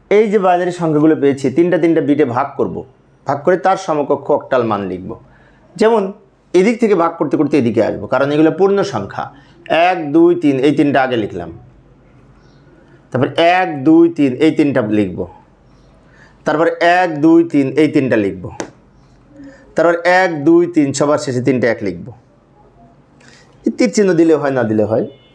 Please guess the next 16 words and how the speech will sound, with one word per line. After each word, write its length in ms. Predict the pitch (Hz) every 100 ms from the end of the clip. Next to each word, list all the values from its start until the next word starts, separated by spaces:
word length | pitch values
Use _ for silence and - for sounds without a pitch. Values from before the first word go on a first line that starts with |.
| 139
দিলে 220 | 165 165
বোঝা 260 | 143 147 156
যায় 180 | 139
যে 180 | 123 131
এদিক 220 | 131 139
থেকে 120 | 135 131
এদিকে 200 | 123 120
ভাগ 200 | 117 -
করতে 180 | 98
করতে 220 | 110 95 98
এসেছি। 300 | - 92 - _ _ _ _ _ _ _ _ _ _ _ _ _ _ _ -
এখানে 280 | 180 220 240
মোট 200 | 226 202
বারোটা 360 | 185 185 180
বিট 220 | 156 143
ছিল, 260 | - 117